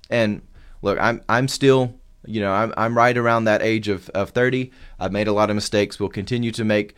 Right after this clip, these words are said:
mistakes, but by the sanctifying power of Christ, I am being, well,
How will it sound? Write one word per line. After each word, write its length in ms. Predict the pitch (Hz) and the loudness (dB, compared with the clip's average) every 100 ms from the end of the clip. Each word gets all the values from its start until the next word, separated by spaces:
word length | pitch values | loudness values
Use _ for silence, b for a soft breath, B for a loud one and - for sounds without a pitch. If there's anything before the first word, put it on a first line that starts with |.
| b b | b b
mistakes, 460 | 101 101 117 110 - | -6 -2 2 2 0
but 200 | - - | -4 0
by 200 | 127 131 | 2 2
the 180 | 123 117 | 2 -2
sanctifying 680 | - 160 165 143 131 120 113 | -2 -2 -2 0 0 0 -2
power 340 | 120 117 104 | 2 4 2
of 140 | 98 | 0
Christ, 440 | - 120 107 101 - | -2 0 0 -2 -6
I 180 | 101 113 | -4 -2
am 260 | 107 107 b b b - | -2 -6 b b b -10
being, 360 | 92 101 113 120 | -6 -4 -4 -6
well, 280 | 107 127 | -6 -6